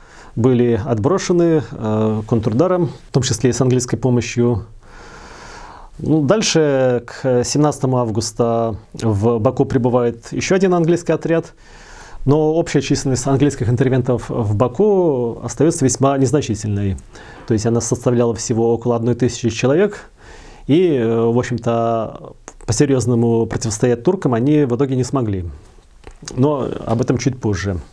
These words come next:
То есть, как мы видим, если вот так вообще бросить взгляд на всю, значит, э, так сказать, картину, э, фронтов вокруг Советской России в целом,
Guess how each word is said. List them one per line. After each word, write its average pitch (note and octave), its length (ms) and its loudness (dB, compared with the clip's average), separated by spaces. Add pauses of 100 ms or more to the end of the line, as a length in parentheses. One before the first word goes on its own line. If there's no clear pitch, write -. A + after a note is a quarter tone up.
(220)
То E3+ 60 6
есть, - 120 0
как D3+ 160 2
мы E3+ 100 4
видим, G3 260 2
если C3+ 200 2
вот C3 120 -2
так B2+ 160 0
вообще A#2+ 240 0
бросить A#2 340 0
взгляд A2+ 400 0
на A2 420 0 (300)
всю, - 260 -4
значит, G#2+ 300 0 (140)
э, G#2+ 640 2
так G#2 80 0
сказать, - 220 -10
картину, A2+ 800 0 (640)
э, G#2 160 -2
фронтов B2 540 0
вокруг A#2 400 0
Советской A2+ 360 0
России A#2 220 0
в A#2+ 80 0
целом, A3 440 0